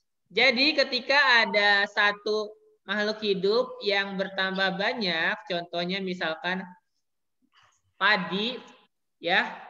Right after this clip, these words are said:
dia akan tumbuh subur dan makin banyak ketika misalkan musim hujan. Kemudian otomatis hewan yang menjadi konsumen pun,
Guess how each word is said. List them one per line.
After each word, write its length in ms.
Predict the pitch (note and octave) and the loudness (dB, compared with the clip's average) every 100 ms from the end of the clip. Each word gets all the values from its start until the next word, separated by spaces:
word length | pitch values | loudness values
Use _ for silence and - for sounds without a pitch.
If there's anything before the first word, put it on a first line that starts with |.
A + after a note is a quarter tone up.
| F3+ | -4
dia 320 | G#3 B3+ B3+ | 0 2 0
akan 320 | A#3+ A3 G#3 | 0 -2 -2
tumbuh 240 | G#3+ G#3+ G#3+ | -4 -4 -4
subur 480 | G#3+ F#3+ A#3+ C4 | -4 0 0 2
dan 160 | A3 G#3+ | 0 -4
makin 320 | G#3+ G#3 G#3 | -4 -6 -4
banyak 480 | G3 F#3+ F#3 G#3+ A#3+ A3 | -2 -2 -2 -4 -4 -6
ketika 280 | - F#3+ G3+ | -8 -6 -6
misalkan 480 | G3 G3 G3 G3+ G3+ | -6 -4 -6 -6 -10
musim 240 | G3 G3 | -10 -8
hujan. 560 | G3 F3+ F3+ E3 F#3 C4 - - - _ - | -6 -8 -4 -2 -2 -4 -12 -20 -20 _ -6
Kemudian 560 | A#3 B3+ A#3 C4 D4 | -2 -2 2 2 2
otomatis 800 | C#4+ C#4 C4 A#3+ A3 A#3+ B3+ C#4+ D4 _ _ _ _ _ _ _ _ - - _ _ _ - _ _ - C4 | 2 0 2 2 0 -4 -2 -2 -6 _ _ _ _ _ _ _ _ -20 -20 _ _ _ -20 _ _ -4 0
hewan 480 | C4+ A#3 A3 B3+ - - - A3 | 2 4 4 4 0 -10 -14 -4
yang 640 | A3 G#3+ G#3+ G#3 G#3 G#3 | 2 4 4 4 2 0
menjadi 480 | G#3+ G#3+ G#3 G3 G3 | -4 0 0 0 -2
konsumen 720 | G#3+ G#3 G#3+ G3 G3 G3 F#3 | -2 -2 -6 -6 -6 -8 -6
pun, 360 | F3+ F#3 G#3+ | -4 -4 -4